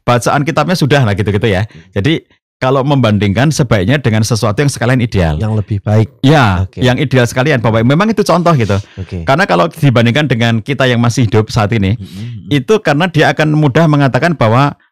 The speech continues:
Speaker 1: kondisinya berbeda, zamannya berbeda, dan kita jelas bukan teladan utama gitu ya.
Speaker 2: Iya, betul, betul.
Speaker 1: Kalaupun kita katakan di zaman Nabi, s-,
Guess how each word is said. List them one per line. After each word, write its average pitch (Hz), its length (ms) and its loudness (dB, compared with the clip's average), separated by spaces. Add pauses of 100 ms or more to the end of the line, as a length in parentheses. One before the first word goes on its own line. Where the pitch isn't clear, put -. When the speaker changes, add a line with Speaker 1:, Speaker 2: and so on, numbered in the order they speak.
(100)
Speaker 1:
kondisinya 127 480 2
berbeda, 90 720 0
zamannya 104 400 2
berbeda, 90 720 0 (560)
dan 101 240 0
kita 131 320 0
jelas 117 320 0
bukan 110 320 -2
teladan 98 320 -2
utama 98 320 0
gitu 92 100 -2
ya. 95 140 0
Speaker 2:
Iya, 107 160 2
betul, 95 320 -2
betul. 87 160 -6
Speaker 1:
Kalaupun 175 400 0
kita 170 320 0
katakan 170 240 0
di 151 80 -2
zaman 160 320 2
Nabi, 220 320 0
s-, - 240 -12